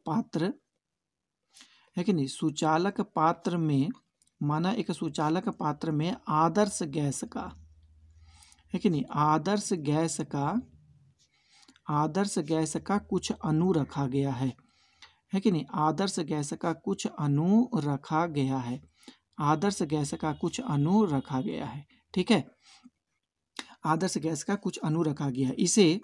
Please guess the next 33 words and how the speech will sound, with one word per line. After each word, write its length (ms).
है 80
कि 100
नहीं, 140
इसे 260
समतापीय 720
विधि 280
द्वारा 360
गर्म 340
किया 280
जा 180
रहा 160
है। 140
कौन 220
विधि 220
द्वारा? 280
इसे 300
समतापीय 760
विधि 400
द्वारा, 440
isothermally 920
जो 120
है 180
प्रोसेस 500
द्वारा 260
इसे 300
गर्म 320
किया 200
जा 100
रहा 100
है, 40
समतापीय 540
विधि 300
द्वारा 360